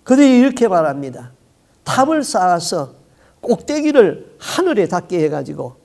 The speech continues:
우리 이름을 내고 온 지면에 흩어짐을 면하자." 자기들의 이름을 내겠다는 것이지요.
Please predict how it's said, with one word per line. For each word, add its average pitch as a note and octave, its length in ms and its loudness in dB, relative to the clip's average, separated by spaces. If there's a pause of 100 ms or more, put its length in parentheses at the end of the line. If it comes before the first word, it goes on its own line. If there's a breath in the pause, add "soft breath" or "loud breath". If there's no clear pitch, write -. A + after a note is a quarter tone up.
(300 soft breath)
우리 A#3+ 440 8
이름을 C4+ 560 4
내고 C#3+ 600 0
온 G3+ 360 4
지면에 G#3 420 -4
흩어짐을 G#3+ 640 -6
면하자." C#3 540 -12 (500 soft breath)
자기들의 E4 800 0
이름을 D#4+ 360 6
내겠다는 E3+ 600 0
것이지요. - 480 -10